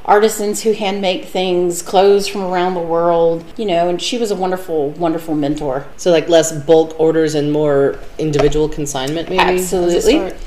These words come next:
Speaker 2: start?
Speaker 1: Um, ironically enough, when I started wanting to carry esoteric and occult type items, she actually said to me,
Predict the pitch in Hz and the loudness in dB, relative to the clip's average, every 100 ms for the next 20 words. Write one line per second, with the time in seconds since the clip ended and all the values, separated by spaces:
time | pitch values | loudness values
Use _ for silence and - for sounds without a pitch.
0 | - - 208 202 202 208 214 226 202 208 | -8 -6 -2 0 2 2 2 2 2 0
1 | 226 - 233 208 202 196 185 185 208 - | 0 -2 -2 -2 -2 0 2 0 -2 -12
2 | - - 208 202 208 - 226 202 180 170 | -14 -6 0 2 2 2 4 4 2 -2
3 | 190 190 208 196 185 - 202 185 180 - | -4 -4 -6 -6 -8 -4 -2 0 0 0
4 | 175 190 185 - 185 175 170 - 165 175 | -2 -2 -4 -2 0 2 0 -2 -4 -4
5 | - 180 - - 175 165 - 175 170 165 | -4 -4 -4 -2 -4 -2 -2 -2 0 -2
6 | 160 - - - - - 269 - - 190 | -4 -8 -16 -14 -8 0 2 2 -2 -4
7 | - 180 180 185 160 156 156 | 0 -2 -2 -4 0 0 -2